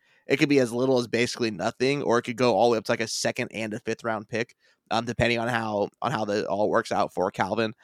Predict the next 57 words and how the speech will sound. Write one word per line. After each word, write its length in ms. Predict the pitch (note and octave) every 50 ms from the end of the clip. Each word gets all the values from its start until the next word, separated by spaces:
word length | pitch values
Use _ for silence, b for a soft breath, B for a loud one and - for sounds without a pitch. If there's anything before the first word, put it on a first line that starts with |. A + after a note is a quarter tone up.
| b b b b b b
Um, 520 | - A#2 A#2 A#2 A2+ G#2+ F2+ D#2+ F#2 G#2 - _ _
for 140 | - D#3+ F3
this 120 | F3 -
offense, 280 | C3 B2+ C#3 C#3+ C#3 B2+
though, 160 | C#3 C3+ C3
and 220 | A2 A2+ B2 A#2+ -
for 80 | A#2+
Trevor 220 | - B2+ A#2+ A2+ A#2
Lawrence 200 | A2 A2 A2 -
specifically, 420 | - G#2 A2+ A#2 A2+ A#2 A#2+ A2
I 60 | G2
mean, 240 | A2+ A2+ A2 D#2 - - _ _ _ _ _ _
they 160 | - C#3 C#3+
did 260 | C3+ C#3+ D#3 D#3 C#3+ C3+
go 120 | C#3 C3
out 320 | B2+ B2 A#2 A#2+ A#2 - - - - _ -
and 360 | A#2+ B2 A#2 A2 G#2 F2+ -
took 160 | - C#3 C3
a 60 | B2+
risk 280 | A#2+ A#2+ A2+ A2+ - -
on 120 | A2 A2+
a 60 | A#2 G#2+
guy 180 | A2+ G#2+ A#2+
who 140 | B2 B2+ C3
is 80 | B2+ C3
a 80 | B2+
true 320 | A#2+ - - - D3 D3 C3+
number 240 | C3 B2 A#2+ A#2+
one 180 | A#2 A#2+ A#2+ A#2+
wide 160 | A2+ G2+ G#2
receiver 400 | G#2 G#2 - A#2+ A2+ - G#2+ G2+
in 80 | G#2+ G#2+
this 180 | G#2+ G2 -
league. 200 | F#2+ E2+ D2+ - b b b b b b
We 100 | - B2
saw, 340 | A#2+ - - B2+ A#2+ B2+ C3 -
we 140 | - G#2 B2
saw 380 | A#2+ - B2+ B2 B2+ B2 A#2 G2 - _ _ -
him 140 | B2 A#2+ A2
do 160 | B2 A#2+ B2
it 100 | B2 -
in 140 | G#2+ A#2 A#2
Atlanta. 520 | F#2+ G2+ A#2 A2+ A#2 B2 - A2+ A2+ A2+ b b b b b b b b -
Um, 460 | - A2 G#2 F#2 E2 D2+ D2 - - _ _
and 120 | - - B2+
it's 80 | A#2+ B2+
a 60 | A#2+
guy 200 | B2 A#2+ B2 B2+
who 80 | C3 A#2+
will 120 | A#2 -
pair 220 | - B2 A#2+ A2+
really 260 | A2+ A#2 A#2+ A#2+ B2 A2
well 200 | G#2+ F#2+ A#2 A#2
with 140 | A#2 -
Christian 260 | - - A2 - A2 G#2
Kirk, 260 | - A#2 A#2+ A#2 -
who 240 | - A#2 G#2+ G#2